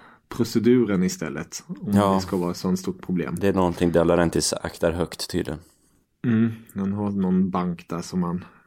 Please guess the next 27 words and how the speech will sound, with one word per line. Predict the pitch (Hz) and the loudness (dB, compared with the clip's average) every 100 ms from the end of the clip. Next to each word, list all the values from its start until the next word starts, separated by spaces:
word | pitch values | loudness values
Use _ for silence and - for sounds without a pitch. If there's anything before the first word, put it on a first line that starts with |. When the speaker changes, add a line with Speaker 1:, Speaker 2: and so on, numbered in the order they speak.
| _ | _
Speaker 1:
gömmer | 101 101 92 87 | -2 0 0 0
alla | 90 | -2
bilder | 90 92 92 | 0 0 -2
på. | 90 | -6
Speaker 2:
<laughs> | 92 | -6
Ja. | - - - | -4 -2 -2
Speaker 1:
Jag | - | -4
vet | - - | -6 -6
inte. | - - - - - - - - - - - - | -8 -16 -16 -12 -12 -12 -20 -18 -16 -14 -14 -10
Ehm, | - 95 101 104 | -2 0 2 2
ja, | 131 135 147 | 2 2 4
men, | 143 139 139 143 | 4 4 4 2
eh, | 113 71 302 - | 2 -2 -4 -2
personligen | - 135 156 160 165 156 | 0 4 6 8 8 6
känner | 147 123 123 | 4 4 6
jag | 127 139 123 | 6 6 6
ju, | 110 | 6
jag | 107 113 | 4 2
tror | 123 | 4
jag | 113 | 4
sagt | 113 107 | 0 -6
det | 101 | -6
tidigare | - 101 104 101 | -2 0 0 0
i | |
andra | 98 104 | 0 -2
sammanhang, | 101 104 98 92 | 0 0 2 4
men | 95 | 2